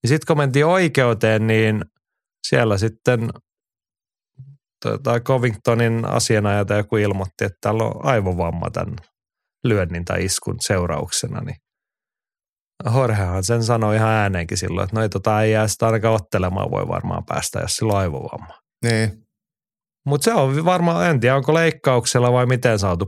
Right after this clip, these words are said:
Speaker 1: poistettua se aivovamma sitten. Nehän ei ole sellaisia parantuvan sorttisia yleensä.
Speaker 2: Niin, ja tämähän on ollut varmaan niinku todellisuudessa niin tämmönen jonkinlainen, äh, miten se nyt saa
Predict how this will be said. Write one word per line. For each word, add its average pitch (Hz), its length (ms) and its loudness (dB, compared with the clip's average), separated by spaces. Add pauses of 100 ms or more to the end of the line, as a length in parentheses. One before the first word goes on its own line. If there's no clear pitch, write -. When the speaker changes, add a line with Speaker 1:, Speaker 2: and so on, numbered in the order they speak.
Speaker 1:
poistettua - 640 -4
se 90 80 -6
aivovamma 85 640 -8
sitten. - 320 -10
Nehän 123 320 0
ei 113 180 2
ole 98 60 0
sellaisia 98 460 -2
parantuvan 90 580 0
sorttisia - 680 -8
yleensä. - 420 -10 (2000)
Speaker 2:
Niin, 127 140 2
ja 127 60 4
tämähän 127 420 2
on 135 80 2
ollut 139 180 2
varmaan 127 420 2 (220)
niinku 117 220 0
todellisuudessa 113 880 2
niin 104 160 0
tämmönen 104 360 0
jonkinlainen, 95 760 0 (400)
äh, - 420 -18 (1800)
miten 117 240 2
se 113 60 2
nyt 107 120 0
saa 113 280 0